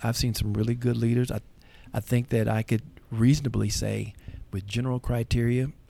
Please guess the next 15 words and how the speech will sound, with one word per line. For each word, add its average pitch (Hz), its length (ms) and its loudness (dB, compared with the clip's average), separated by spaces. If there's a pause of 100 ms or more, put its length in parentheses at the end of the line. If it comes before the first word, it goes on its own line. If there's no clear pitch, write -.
(160)
I 139 40 -12
can 160 140 -2
tell 131 380 4
the 101 140 -4
difference 110 360 -4
between 104 420 -6 (260)
not 139 160 0
so 123 100 0
much 113 220 -2
a 95 40 -6
good 110 280 -2
or 101 80 -4
a 98 80 -4
bad 113 320 -2
leader, 104 360 -4